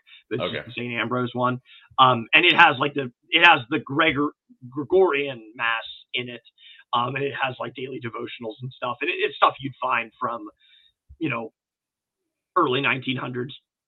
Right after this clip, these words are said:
Speaker 1: trad Roman Catholicism. And I, I mean that in a good way. Just, like, it,
Speaker 2: Yeah.
Speaker 1: it, it, as someone who knows all of that, I, I, my friend has that prayer book and I thumbed through it and I was like, "I know all of this." You know, it has the Angelus and Saint Michael prayer and, you
Speaker 2: Yeah,
Speaker 1: know,
Speaker 2: yeah.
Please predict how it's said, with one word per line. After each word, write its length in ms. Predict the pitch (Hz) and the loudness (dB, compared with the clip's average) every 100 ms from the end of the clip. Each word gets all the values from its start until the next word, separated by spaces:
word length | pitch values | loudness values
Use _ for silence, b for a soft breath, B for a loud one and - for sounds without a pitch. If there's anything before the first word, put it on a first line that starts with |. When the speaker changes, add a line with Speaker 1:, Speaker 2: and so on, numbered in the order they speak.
| - - | -8 -2
Speaker 1:
trad 240 | 113 120 | 0 0
Roman 260 | 123 113 110 | -6 -8 -12
Catholicism. 640 | 139 110 107 127 110 117 | -8 -6 -6 -10 -8 0
And 80 | 160 | 4
I, 100 | 220 214 | 6 6
I 40 | 190 | 6
mean 100 | 160 | 2
that 100 | 147 | -2
in 80 | |
a 40 | 127 | -4
good 240 | 143 135 | -4 -4
way. 180 | 123 117 | -4 -6
Just, 180 | 117 - | -8 -6
like, 140 | 143 151 | -2 0
it, 140 | 151 - | 0 -2
Speaker 2:
Yeah. 240 | 98 87 - | -2 -2 -2
Speaker 1:
it, 280 | - 190 185 185 | -4 0 0 0
it, 120 | 190 | 0
as 120 | 208 - 226 | 0 8 8
someone 340 | 208 196 170 208 | 8 6 2 0
who 160 | 180 | -2
knows 440 | 160 165 180 180 139 | 0 2 6 6 4
all 240 | 196 190 | 2 2
of 80 | 180 | 4
that, 260 | 175 185 - B B _ _ | 4 4 0 B B _ _
I, 200 | 160 156 143 170 - | 4 4 -2 -8 2
I, 180 | 160 175 165 | 4 4 2
my 180 | 151 135 | 0 2
friend 220 | 190 175 | 2 2
has 200 | 175 151 139 | 2 0 -2
that 120 | 135 | -2
prayer 140 | 151 | -2
book 160 | 139 135 | -2 -4
and 80 | 135 | -6
I 100 | 139 | -4
thumbed 280 | 151 139 120 143 | -4 -4 -6 -6
through 160 | 135 | -4
it 20 | 131 | -4
and 80 | |
I 20 | 120 | -6
was 100 | 117 | -6
like, 140 | 127 110 | -6 -2
"I 140 | 123 | -2
know 320 | 131 120 98 - | -4 -10 -10 -10
all 220 | 113 113 | -12 -12
of 100 | 101 | -14
this." 160 | 107 117 - | -14 -14 -14
You 60 | 113 | -10
know, 100 | 110 | -8
it 60 | |
has 160 | 131 - | -10 -12
the 180 | 127 123 | -12 -10
Angelus 480 | 123 127 107 104 - 107 | -10 -10 -10 -10 -10 -12
and 140 | 104 B B - | -14 B B -12
Saint 120 | 123 123 | -8 -6
Michael 400 | 113 107 120 - | -6 -8 -12 -8
prayer 460 | - 107 120 110 98 | -4 -4 -2 -4 -6
and, 180 | 98 101 | -6 0
you 100 | 101 | 2
Speaker 2:
Yeah, 60 | 92 | 2
Speaker 1:
know, 80 | |
Speaker 2:
yeah. 140 | 85 | 0